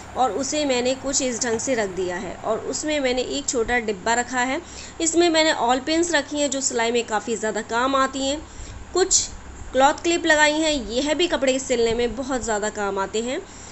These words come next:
Foot, bobbin और inch tape, जो भी ज़रूरी सामान होता है, मैंने इसमें रख दिया है। और ये देखिए, और ये देखिए, सारा सामान इसमें set हो गया है।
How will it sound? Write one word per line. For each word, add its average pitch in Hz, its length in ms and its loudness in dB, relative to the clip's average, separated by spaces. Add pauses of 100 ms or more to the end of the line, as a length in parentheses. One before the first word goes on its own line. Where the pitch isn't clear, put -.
(240)
Foot, 440 340 4 (460)
bobbin 247 540 6 (480)
और 247 220 4
inch 285 260 0
tape, 302 340 0 (140)
जो 240 200 2
भी 262 140 2
ज़रूरी 247 380 0
सामान 240 440 0
होता 262 220 -2
है, 269 120 -2
मैंने 233 220 0
इसमें 226 240 -2
रख 208 140 -2
दिया 262 260 0
है। 269 200 0 (440)
और 240 100 0
ये 254 140 0
देखिए, 247 400 6 (180)
और 262 120 6
ये 277 120 4
देखिए, 294 360 2
सारा 262 380 6
सामान 254 360 2
इसमें 247 260 2
set 247 320 2
हो 208 120 0
गया 190 240 0
है। 180 220 -8